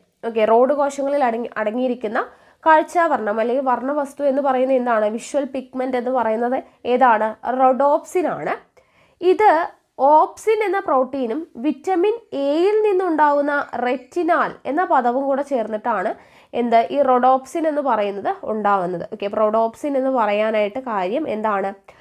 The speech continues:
ഓപ്സിൻ എന്ന് പറയുന്ന ഒരു പ്രോട്ടീനും വിറ്റമിൻ എയിൽ നിന്നുണ്ടാവുന്ന റെറ്റിനാൽ എന്ന പദവും പദാർത്ഥവും കൂടി ചേർന്നിട്ടാണ്, റെറ്റിനാലും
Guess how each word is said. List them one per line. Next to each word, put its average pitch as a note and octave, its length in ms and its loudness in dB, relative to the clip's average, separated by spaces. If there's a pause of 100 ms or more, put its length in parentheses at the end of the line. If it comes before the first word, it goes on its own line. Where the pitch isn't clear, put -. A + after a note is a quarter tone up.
(380)
ഓപ്സിൻ D4+ 480 2
എന്ന് D#4 160 -2
പറയുന്ന B3+ 300 -2
ഒരു A#3 160 -6
പ്രോട്ടീനും A3+ 500 -6 (240)
വിറ്റമിൻ F4 400 0 (120)
എയിൽ C#4 300 2
നിന്നുണ്ടാവുന്ന C#4+ 560 0 (140)
റെറ്റിനാൽ C#4+ 580 0 (160)
എന്ന B3+ 220 -4
പദവും A#3 340 -2 (200)
പദാർത്ഥവും A#3 540 2
കൂടി B3+ 200 -2
ചേർന്നിട്ടാണ്, G#3+ 500 -4 (120)
റെറ്റിനാലും C#4+ 680 -2